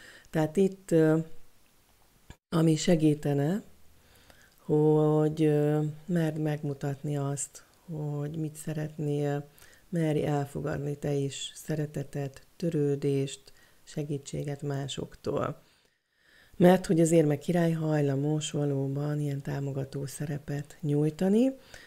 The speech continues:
úgyhogy nem kell mindenkit mindig megvédened, és nem kell mindig erősnek lenned, hanem igenis, ö, néha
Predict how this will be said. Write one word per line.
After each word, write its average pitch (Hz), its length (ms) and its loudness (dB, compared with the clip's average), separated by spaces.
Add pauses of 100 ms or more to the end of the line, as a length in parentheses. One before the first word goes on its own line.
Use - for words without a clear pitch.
(120)
úgyhogy 180 260 -2
nem 196 200 0
kell 156 160 -2
mindenkit 151 600 -2
mindig 156 440 -2
megvédened, 196 840 -4 (460)
és - 160 -6
nem 214 160 0
kell 151 220 -2
mindig 147 340 -2
erősnek 131 580 -4
lenned, 139 540 -10 (540)
hanem 160 300 -2
igenis, 165 640 -2
ö, 143 340 -4
néha 151 720 -4